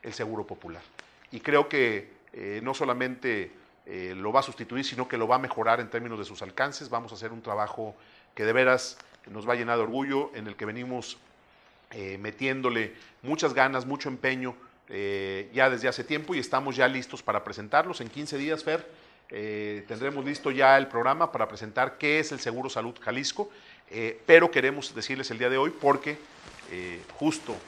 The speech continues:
eh, hoy, bueno, mañana termina su responsabilidad Hugo, Hugo Bravo con nosotros. Hugo, quiero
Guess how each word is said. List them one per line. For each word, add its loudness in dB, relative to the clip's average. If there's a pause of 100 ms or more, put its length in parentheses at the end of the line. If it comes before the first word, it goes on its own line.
(480)
eh, -14
hoy, 0 (520)
bueno, -6
mañana -2 (260)
termina -2
su -12
responsabilidad -4
Hugo, -4
Hugo -4
Bravo 0
con -12
nosotros. -4
Hugo, 0
quiero -2